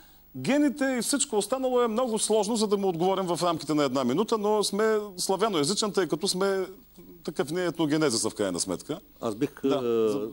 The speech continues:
Speaker 2: малко
Speaker 1: нека да
Speaker 2: по-, з-, така, е, по-внимателно отговорил на този въпрос. Ако имаме конкуренция между два или три езика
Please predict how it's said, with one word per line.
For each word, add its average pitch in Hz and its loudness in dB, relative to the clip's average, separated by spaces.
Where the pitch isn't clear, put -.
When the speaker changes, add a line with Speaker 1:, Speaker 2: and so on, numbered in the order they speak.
Speaker 2:
малко 131 -2
Speaker 1:
нека - -4
да - -4
Speaker 2:
по-, 123 4
з-, 113 -10
така, 107 0
е, - -14
по-внимателно 120 2
отговорил 110 2
на 104 0
този 98 -2
въпрос. 92 -6
Ако - 0
имаме 170 2
конкуренция 113 0
между 101 -4
два 104 -2
или 107 2
три 147 0
езика 85 -4